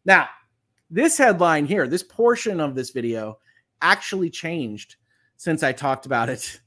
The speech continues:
uh, yesterday night. Uh, and so this used to talk about what was a apparently short-lived, we could look at the, look at the site for it, <clears throat> um,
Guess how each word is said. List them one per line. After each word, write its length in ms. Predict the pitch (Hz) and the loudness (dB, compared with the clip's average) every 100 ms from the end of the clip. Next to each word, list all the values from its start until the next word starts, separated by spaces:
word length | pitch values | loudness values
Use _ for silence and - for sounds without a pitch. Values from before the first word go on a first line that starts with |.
| _ _ _ _ - | _ _ _ _ 0
uh, 360 | 131 120 120 - | 2 2 0 -2
yesterday 460 | 151 139 - 127 | -2 -2 -2 -4
night. 240 | 120 107 78 _ _ _ _ | -4 -6 -12 _ _ _ _
Uh, 280 | 131 131 127 - | -2 0 0 0
and 200 | 151 143 | -2 0
so 280 | 165 143 | 0 0
this 260 | 143 233 - | 0 -2 -2
used 220 | 233 294 | -2 -2
to 80 | 262 | -4
talk 340 | 208 175 156 | -2 0 2
about 400 | 160 135 113 120 | 0 -2 -2 -2
what 180 | 143 143 | -4 -4
was 460 | 147 147 147 147 135 | -2 0 0 -4 -6
a 340 | 139 139 135 - | -8 -6 -8 -12
apparently 420 | - 233 262 170 | -6 -4 -4 -4
short-lived, 920 | - - 175 190 139 147 127 101 120 - | -8 -6 -4 -4 -2 0 0 -4 -14 -16
we 60 | |
could 100 | 131 | -10
look 120 | 143 | -8
at 120 | 165 - | -8 -8
the, 280 | 113 107 110 _ _ _ _ - | -8 -8 -16 _ _ _ _ -14
look 140 | 170 | -12
at 80 | 156 | -12
the 80 | 98 | -10
site 320 | 151 180 180 | -6 -6 -8
for 200 | 104 101 | -10 -10
it, 720 | - _ _ _ _ - - | -12 _ _ _ _ 0 4
<clears throat> 0 | |
um, 400 | 190 143 127 | 4 4 -2